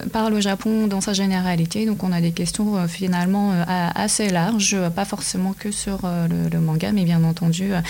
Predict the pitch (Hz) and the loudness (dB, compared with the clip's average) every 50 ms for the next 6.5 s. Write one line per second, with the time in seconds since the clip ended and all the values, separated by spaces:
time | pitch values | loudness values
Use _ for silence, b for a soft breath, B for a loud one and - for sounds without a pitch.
0 | B B B B - - 208 202 208 202 196 214 220 226 220 - 214 185 - - | B B B B -4 0 2 2 2 2 2 2 0 0 0 0 -2 -2 -2 0
1 | 226 214 214 208 - - 196 185 185 175 175 175 175 180 170 - - - 190 190 | 0 -2 -2 -2 -2 -2 0 0 2 2 2 2 0 0 -2 -4 -2 -2 0 0
2 | 196 196 196 - 156 - - - - 196 190 - - - 214 208 196 180 170 170 | 0 0 -2 -4 -6 -12 -8 -2 -2 0 0 0 -2 -2 0 0 0 0 0 0
3 | 180 180 180 170 165 165 160 160 160 156 156 160 170 170 170 175 175 175 185 185 | 0 0 2 2 2 2 2 2 2 2 0 0 0 2 2 2 2 2 2 0
4 | 175 175 170 170 - - - - - - - - 214 208 190 196 202 208 208 208 | 0 -2 -2 -4 -8 -18 -20 -20 -20 -18 -8 -2 0 0 2 2 4 4 4 2
5 | 202 - 208 196 - - - 226 214 - - 202 - - - 196 - - 202 196 | 2 2 0 0 0 0 0 0 0 0 0 0 0 0 -2 -2 -2 -2 0 0
6 | 196 190 185 175 - 254 254 247 - | 2 2 0 0 0 0 0 0 -2